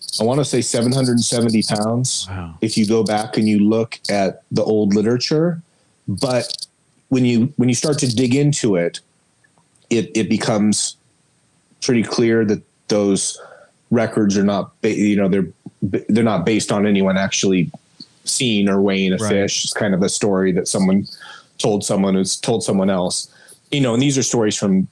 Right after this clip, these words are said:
Speaker 1: the eighteen hundreds or the seventeen hundreds. So in Eastern Europe, there are stories of what would be a world record fish, the biggest fish in the world,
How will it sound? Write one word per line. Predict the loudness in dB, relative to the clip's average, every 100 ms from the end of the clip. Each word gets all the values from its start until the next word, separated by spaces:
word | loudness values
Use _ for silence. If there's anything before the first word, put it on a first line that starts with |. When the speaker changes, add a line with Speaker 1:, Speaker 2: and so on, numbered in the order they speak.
| -6
Speaker 1:
the | -2
eighteen | -2 0 0
hundreds | 2 0 2
or | 0
the | 0
seventeen | 0 0 0
hundreds. | 0 0 0 0
So | 0 0 -2 -8 _ _ _ _ -6
in | -2 0
Eastern | 2 2 2 2 2
Europe, | 2 2 -2 -10 -20 _ -4
there | 0
are | 0
stories | -2 0 0 2 2 2 0 -4 -8 _ -4
of | -2 0 -2 -4 -8 -2
what | 0 2
would | 0 2
be | 2 4 2 -2 _ _ _ -4
a |
world | 0 2 2 2
record | 0 0 -2 -2 -2 -8 -12
fish, | -6 -4 -2 -4 -6 -2
the |
biggest | 0 0 0
fish | -2 0
in | 0
the |
world, | 2 2 0 -4